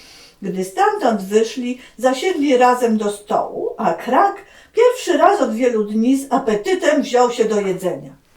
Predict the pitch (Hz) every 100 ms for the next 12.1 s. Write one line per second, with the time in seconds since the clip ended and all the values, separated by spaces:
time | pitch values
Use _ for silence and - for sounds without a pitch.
0 | _ _ _ _ _ _ _ _ _ _
1 | _ _ 190 311 440 - - 262 139 -
2 | 165 240 311 - 175 147 156 165 139 -
3 | - 156 147 - - 170 160 - 165 226
4 | 277 - - - 440 415 - 359 349 -
5 | _ 403 453 427 403 349 254 269 269 247
6 | 240 226 208 190 175 156 143 - _ _
7 | _ _ _ - 359 339 202 170 - 151
8 | - 185 170 175 165 143 143 185 285 349
9 | 320 330 - _ _ _ _ _ _ 190
10 | 170 170 160 - - 180 180 170 165 160
11 | 160 165 156 160 - - - 208 180 160